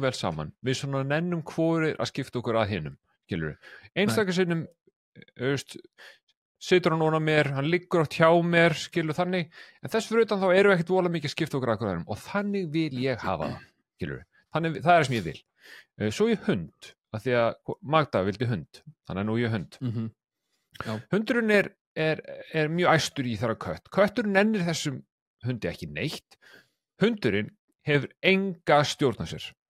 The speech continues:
Speaker 1: þegar köttur er að labba framhjá. Þannig nú er hundurinn í búri, kötturinn var að fá sér að borða og var að labba tilbaka,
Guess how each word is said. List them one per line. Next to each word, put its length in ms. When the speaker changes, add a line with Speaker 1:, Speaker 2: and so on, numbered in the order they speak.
Speaker 1:
þegar 240
köttur 300
er 20
að 60
labba 140
framhjá. 260
Þannig 160
nú 80
er 140
hundurinn 260
í 100
búri, 320
kötturinn 320
var 160
að 60
fá 100
sér 100
að 80
borða 340
og 80
var 80
að 80
labba 180
tilbaka, 500